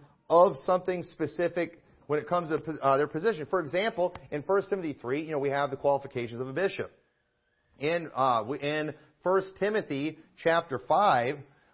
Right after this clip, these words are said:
when he's talking about, you know, "And against an elder receive not an accusation." We're not gonna go into all that passage, but when he gets to verse twenty, he says, "Them that sin rebuke before all, that others may see and fear."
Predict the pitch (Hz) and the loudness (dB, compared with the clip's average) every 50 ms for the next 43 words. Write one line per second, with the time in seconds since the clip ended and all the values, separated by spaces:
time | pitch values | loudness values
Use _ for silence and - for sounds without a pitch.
0 | _ - 127 143 143 131 123 - - 156 147 151 156 156 165 160 156 147 139 151 | _ -8 -6 -6 -6 -6 -10 -6 0 2 4 4 4 2 -2 -6 -6 -2 2 4
1 | 151 147 147 147 127 123 120 113 113 113 127 147 151 147 - 131 143 147 151 147 | 4 4 4 2 0 -2 -4 -4 -4 -4 -4 -4 -4 -6 -4 -2 0 0 0 0
2 | 143 127 - - - 139 139 147 147 147 143 143 143 147 147 147 127 107 131 143 | -2 -4 -6 -6 -8 -6 -4 -2 0 0 0 0 -2 -2 -4 -4 -4 -2 -2 -2
3 | 147 - 139 139 135 135 139 135 156 151 143 139 139 139 156 175 170 175 135 127 | -2 -2 -4 -4 -4 -4 -6 -4 -4 0 2 2 2 2 2 0 -2 -2 -2 -2
4 | 120 120 117 135 127 110 101 139 139 123 135 151 151 143 151 180 180 - 175 185 | -2 -2 -2 -6 -10 -2 0 2 2 2 0 -2 -4 -4 -4 -6 -4 -4 -4 -4
5 | 165 - - - 220 240 226 202 151 175 165 - 202 185 - - - - - - | -4 -4 -2 0 0 0 0 -2 -4 -8 -8 -6 -6 -6 -6 -10 -18 -20 -16 -14
6 | 117 113 127 170 180 190 208 214 220 233 226 - - - - 233 262 269 220 180 | -10 -2 2 4 4 4 4 2 0 -2 -2 -4 -8 -6 0 2 4 4 4 4
7 | 170 180 196 190 - - _ _ 180 214 202 131 120 135 147 143 - 156 - 196 | 2 0 -2 -8 -12 -20 _ _ 0 2 2 2 0 -4 -4 -4 -6 -4 -2 0
8 | 214 220 208 233 262 269 226 - - - - _ _ _ _ _ _ _ _ _ | 0 0 2 4 6 6 6 4 0 -8 -20 _ _ _ _ _ _ _ _ _
9 | _ - 170 165 156 151 160 147 160 160 151 - - 190 185 170 135 - 277 277 | _ 0 2 4 4 4 2 0 -4 -4 -4 -4 -6 -6 -6 -6 -4 -2 2 2
10 | 208 - - | 2 2 0